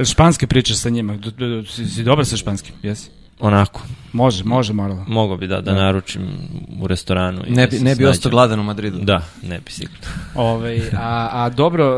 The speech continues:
Speaker 1: e, je postoji to neko prijateljstvo, što kažu, među, među igračima pravo? To je sta-, to je stalna tema, znaš, kao da li ste sad zaista prijatelji ili je to samo, ono, kolegijalnost, a u stvari se ne volite i tako dalje?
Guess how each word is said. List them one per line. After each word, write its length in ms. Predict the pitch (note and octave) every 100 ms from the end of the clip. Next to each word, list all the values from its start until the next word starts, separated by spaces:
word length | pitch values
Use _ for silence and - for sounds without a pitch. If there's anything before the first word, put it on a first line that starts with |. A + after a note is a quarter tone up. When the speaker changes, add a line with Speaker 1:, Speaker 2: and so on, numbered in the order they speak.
| C3
Speaker 1:
e, 80 | B2
je 100 | B2
postoji 340 | B2 A#2 C#3+
to 100 | B2+
neko 240 | C3 A#2+ G#2
prijateljstvo, 500 | - G#2+ G#2+ - F#2+
što 140 | -
kažu, 300 | G#2+ G2 F#2
među, 280 | F#2 F#2+ F#2
među 260 | F#2+ G2 F#2+
igračima 460 | G2+ G2 - G#2+
pravo? 340 | G2 A2 A2+ A2+
To 120 | C3
je 40 |
sta-, 180 | B2+ G#3
to 140 | E3+ F3+
je 100 | D3
stalna 360 | - F#3+ A#2
tema, 280 | - G#2 F#2+
znaš, 200 | G2+ F#2+
kao 140 | -
da 100 | C3
li 60 | D#3+
ste 140 | -
sad 220 | C3 D3+ C3+
zaista 300 | C#3 C3 A2+
prijatelji 720 | D#3 G#3 - F3+ E3 D3+ C#3
ili 240 | C3+ C#3+
je 80 | C3
to 180 | B2+ C#3+
samo, 340 | - C#3+ C#3
ono, 240 | B2+ B2+ A#2+
kolegijalnost, 800 | - A2+ A2 B2 E3 E3+ - -
a 40 |
u 80 | B2+
stvari 280 | - C3 A#2+
se 140 | -
ne 140 | A#2 C3
volite 300 | C#3 B2 A2+
i 40 |
tako 220 | G#2+ G2
dalje? 140 | F#2